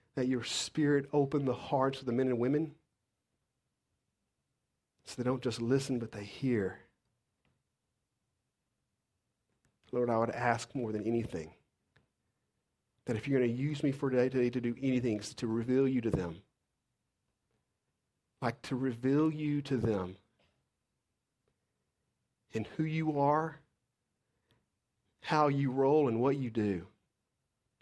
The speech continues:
That, Lord, we would, we would learn to continue to fall in love with you. That we would be people who are set apart.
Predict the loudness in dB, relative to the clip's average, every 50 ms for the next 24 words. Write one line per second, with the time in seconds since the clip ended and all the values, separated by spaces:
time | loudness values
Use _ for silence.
0 | _ _ _ _ _ _ _ _ _ _ _ _ _ _ _ _ _ _ _ _
1 | _ _ _ _ _ _ _ _ _ _ _ _ _ _ _ _ _ _ _ _
2 | _ _ _ _ _ _ _ _ _ _ _ _ _ _ _ -20 _ -14 -12 -12
3 | -8 -2 0 0 2 2 2 0 0 0 -2 -2 -2 -10 _ _ _ _ _ _
4 | _ -6 -4 -2 -2 -2 -2 0 0 0 2 0 0 -2 -4 -6 -6 -2 -2 0
5 | 0 0 -2 -4 -6 -8 -4 -2 -2 -2 0 0 0 0 0 -2 -2 -8 -8 -8
6 | -10 -10 -10 -12 _ _ _ _ _ _ _ _ _ _ _ _ _ _ _ _
7 | _ _ _ _ _ _ _ _ _ _ _ _ _ _ _ _ _ _ _ _
8 | _ _ _ _ _ _ _ _ _ -8 -6 -2 0 0 2 0 2 0 -2 0
9 | 0 -2 -2 -2 -6 -6 -4 -2 0 0 -2 -2 -4 -8 -8 -8 -8 -10 -8 -6
10 | -6 -6 -6 -8